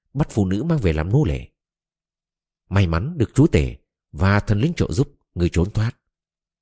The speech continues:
Tuy thế hôm nay, ta nghĩ chúa tể và thần linh sẽ không bao che ngươi nữa. Nhưng ngươi tưởng tượng trong lòng. Bởi vậy, ta khuyên bây giờ quay lại. Quay lại đám đông đồng đội, đừng nghênh chiến với ta.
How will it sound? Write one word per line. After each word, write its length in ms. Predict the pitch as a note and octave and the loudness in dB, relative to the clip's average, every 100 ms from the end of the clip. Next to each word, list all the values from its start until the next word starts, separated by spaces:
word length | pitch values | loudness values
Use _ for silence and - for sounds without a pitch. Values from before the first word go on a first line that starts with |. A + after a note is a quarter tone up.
| _ _ _ _ - | _ _ _ _ 0
Tuy 140 | G#2 | 2
thế 120 | - | 4
hôm 200 | A2 G2+ | 2 2
nay, 240 | D#2+ D#2 - _ _ _ - | 0 -4 -8 _ _ _ 0
ta 80 | |
nghĩ 160 | A2+ A2+ | 2 2
chúa 140 | - D#3 | 2 2
tể 220 | - D2 | 2 0
và 100 | F2 | 0
thần 160 | - D2+ | -2 0
linh 240 | D#2+ G2+ - _ _ | -2 -4 -10 _ _
sẽ 280 | - - - | -6 -2 -2
không 220 | - G2+ | -2 -2
bao 100 | F2 | -2
che 200 | - F2+ | -2 -2
ngươi 180 | D#2 D#2+ | -2 -4
nữa. 220 | D2+ F#2+ - _ _ _ _ _ _ - | -2 -6 -8 _ _ _ _ _ _ -6
Nhưng 220 | A#2 D#3 | 0 2
ngươi 100 | D#3+ | 2
tưởng 260 | D3+ F2+ D2+ | 2 0 0
tượng 160 | G2 - | -2 -2
trong 160 | D#3 | -4
lòng. 220 | F#2 B1+ - _ _ _ _ _ _ _ _ _ | -4 -8 -14 _ _ _ _ _ _ _ _ _
Bởi 200 | - F#2 | 0 0
vậy, 240 | E2 D#2 C2+ _ _ - | 2 -2 -4 _ _ -4
ta 80 | A2+ | 0
khuyên 220 | C3+ A#2+ | 2 4
bây 120 | C#3 | 2
giờ 120 | G#2 | 2
quay 200 | - C#3 | 2 2
lại. 280 | F#2+ C2+ C2 _ _ _ _ _ _ | 2 -2 -12 _ _ _ _ _ _
Quay 160 | - C3 | 2 4
lại 240 | F2 D2+ | 4 0
đám 180 | F2 C3 | -2 0
đông 140 | E3 | 0
đồng 180 | G#2+ D#2 | 0 -2
đội, 200 | D2+ C#2 - _ _ - | -2 -2 -6 _ _ -4
đừng 200 | G#2+ E2+ | -2 0
nghênh 160 | F#2 | -2
chiến 220 | - A#2 | 0 -2
với 100 | G#2+ | -2
ta. 300 | A2+ D#2 D2 | -6 -6 -8